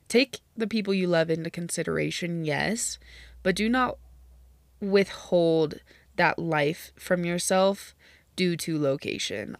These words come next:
I'm gonna need you to pick up and leave, because if you're not fighting for yourself, if your loved one isn't wanting that for you,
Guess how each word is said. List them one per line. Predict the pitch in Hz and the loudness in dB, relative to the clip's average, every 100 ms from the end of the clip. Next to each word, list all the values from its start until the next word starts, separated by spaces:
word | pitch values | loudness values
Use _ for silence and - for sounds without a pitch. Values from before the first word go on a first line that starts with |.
| - | -4
I'm | 185 | 0
gonna | 214 | 0
need | 214 185 170 | 0 0 -2
you | 156 | -2
to | 151 | -4
pick | - 196 - | -4 -6 0
up | 180 170 - - - _ - | 2 2 -2 -20 -20 _ -6
and | 175 165 160 | -4 -2 0
leave, | 160 175 175 147 147 180 - | 0 2 0 -2 -6 -12 -14
because | - 180 175 175 165 160 - - - - - - - - | -6 -2 2 4 2 -2 -6 -8 -14 -20 -20 -20 -20 -10
if | 180 | -2
you're | - | 2
not | 262 269 - | 2 2 -2
fighting | - 170 170 208 220 | -4 4 4 4 0
for | 208 233 | 0 2
yourself, | 233 233 233 233 240 247 - - _ - - | 4 2 2 2 2 0 -6 -20 _ -20 -14
if | - | -4
your | 254 | 0
loved | 233 180 165 175 202 | 2 4 4 2 -10
one | - 208 214 220 | -6 -2 -2 -2
isn't | 190 180 170 | -2 0 0
wanting | 160 156 156 160 180 | 0 -2 0 -2 -2
that | 185 185 - | -2 -4 -4
for | 196 202 | -2 0
you, | 196 202 208 208 | 2 2 0 -2